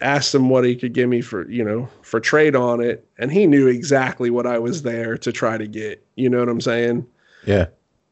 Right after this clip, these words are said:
Speaker 1: And, man, he looked in a book, you know, acted like he was looking at, but he wasn't looking at a book. He knew exactly what he was gonna do too. But he, um,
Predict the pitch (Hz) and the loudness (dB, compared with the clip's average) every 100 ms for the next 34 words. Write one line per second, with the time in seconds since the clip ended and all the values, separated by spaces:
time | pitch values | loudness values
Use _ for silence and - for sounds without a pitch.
0 | - 131 131 139 139 139 135 - - 107 | -2 2 4 4 4 4 2 -2 -12 -6
1 | 139 135 117 - 123 143 143 151 135 123 | 0 0 -2 -10 0 2 2 2 -2 0
2 | 139 139 135 - - _ _ _ 135 139 | 2 4 2 -6 -20 _ _ _ -2 2
3 | 135 135 127 127 127 123 139 123 123 123 | 4 4 2 0 -2 0 -2 -2 -4 -4
4 | 127 117 127 123 123 120 135 170 127 127 | -4 -2 -2 -2 -2 0 2 4 4 2
5 | 113 123 127 120 117 110 123 120 - 82 | 0 -2 0 -2 -2 -2 -2 -2 -6 -4
6 | 127 151 139 131 123 139 127 131 120 123 | 2 6 6 6 4 2 2 0 -2 -2
7 | 135 123 120 120 117 117 117 - 131 123 | -2 -2 -4 -4 -4 -4 -4 -2 0 2
8 | 120 120 107 127 127 123 117 113 110 113 | 0 -2 -4 -4 -2 0 0 -2 -4 -8